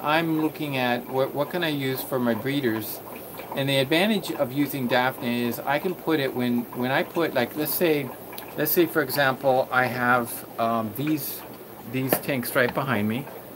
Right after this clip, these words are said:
these ones here, and I put, let's say, for example, um, in this, this one here, I put a, um, pair of barbs. Maybe I'm breeding, uh, tiger barbs, or I'm breeding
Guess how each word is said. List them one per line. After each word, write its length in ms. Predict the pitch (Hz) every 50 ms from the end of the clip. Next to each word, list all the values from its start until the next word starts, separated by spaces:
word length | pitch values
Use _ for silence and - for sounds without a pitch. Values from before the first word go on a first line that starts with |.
| - - - - - - - - - - 120
these 180 | 120 127 123
ones 260 | 127 123 123 123 120
here, 200 | - 123 107 101
and 100 | 104 113
I 80 | 117 117
put, 320 | 113 - - 151 139 139 - - - - - - - - -
let's 180 | 185 185 185 -
say, 180 | - 196 185
for 200 | 170 160 - 170
example, 680 | 156 139 131 143 147 139 139 135 - 139 135 135 131 127 - - - - - - - -
um, 640 | - 120 120 120 120 117 120 120 117 117 120 120 117 - - -
in 140 | 131 127 127
this, 260 | 127 120 113 - - - -
this 240 | 139 135 127 - -
one 160 | 143 135 127
here, 380 | 120 113 143 147 139 131 120 117 - - - - - -
I 100 | - 127
put 360 | 123 - - - 156 147 143 143
a, 320 | 139 135 131 127 127 127
um, 320 | 123 120 117 113 110 110 107 - - - - - -
pair 200 | - 143 139 135
of 100 | 123 117
barbs. 520 | 123 120 120 123 127 131 131 131 - -
Maybe 240 | - 131 120 120 131
I'm 180 | 127 123 120 113
breeding, 500 | 110 123 123 127 131 131 127 123 123 - - - - - - - - -
uh, 400 | - 123 123 120 120 120 120 117
tiger 300 | 117 - 143 151 165 180
barbs, 880 | 175 160 156 151 151 147 147 151 151 147 143 - - - - - - - -
or 380 | 127 123 120 120 117 117 113
I'm 80 | 113 113
breeding 500 | 117 123 123 123 123 120 120 117 117 113